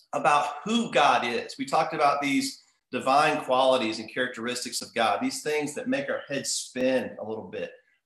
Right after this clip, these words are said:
uh, how big and mighty and all-powerful God is, and, and the omniscience of God, how he understands everything, perceives everything,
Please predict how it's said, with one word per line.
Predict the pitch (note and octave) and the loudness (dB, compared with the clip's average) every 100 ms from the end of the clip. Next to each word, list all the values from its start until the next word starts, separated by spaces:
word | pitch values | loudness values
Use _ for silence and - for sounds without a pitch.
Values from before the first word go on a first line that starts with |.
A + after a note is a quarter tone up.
| - | -2
uh, | A2 | 0
how | G#2+ C#3 C3 A2+ | 0 0 0 0
big | C#3 D3 D3 B2 | 4 6 6 2
and | A2+ | 0
mighty | B2+ C3+ C3+ B2+ A#2 | 2 2 2 0 -2
and | - | 0
all-powerful | - D3 C#3+ B2 B2+ C#3 C#3 B2 | 4 4 2 2 4 4 2 -4
God | A#2 G#2+ G2+ | -2 0 -2
is, | G2+ F#2+ F#2+ A#2+ | -6 -10 -12 -10
and, | A#2 - _ _ - | -10 -10 _ _ -4
and | B2+ B2 A#2 A#2+ | -2 0 0 0
the | B2+ | 4
omniscience | D3 C#3+ D3+ F3 - C3 - | 4 4 2 0 -2 -4 -6
of | - | -6
God, | A#2 G2 - | -4 -4 -2
how | C#3+ D#3 D3+ | 0 0 0
he | D3 | -2
understands | D#3 D3 C#3+ - D3 D3+ D#3 - | 0 0 -2 -2 0 0 0 -2
everything, | - C#3+ D#3 D#3 D3+ D#3 D#3 D#3+ _ _ - | -2 0 -2 -4 -2 -2 -4 -10 _ _ -12
perceives | B2+ - - D3 D#3+ D#3+ | -6 -2 -2 0 -2 -2
everything, | D3+ D3 D3 - D3 D3 D3+ | -2 -4 -8 -6 -4 -2 -6